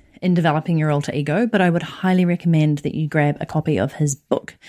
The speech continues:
So if you head across to natalie sisson dot com forward slash podcast and click on this episode all about creating your best heroic self to tap into your potential, you will find the links to his book in there, plus a vlog that I am doing on this,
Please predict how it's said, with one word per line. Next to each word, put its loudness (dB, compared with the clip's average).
So -2
if 0
you 0
head 0
across 0
to -2
natalie 0
sisson 0
dot 0
com 0
forward 2
slash 0
podcast 0
and -4
click -4
on -4
this 2
episode -2
all -2
about 0
creating 0
your 0
best 0
heroic -2
self 0
to -2
tap 2
into 2
your 4
potential, 0
you 2
will 2
find 0
the 2
links 0
to 0
his 0
book 0
in 2
there, 2
plus 0
a 0
vlog 0
that 2
I 2
am 2
doing 2
on 2
this, 0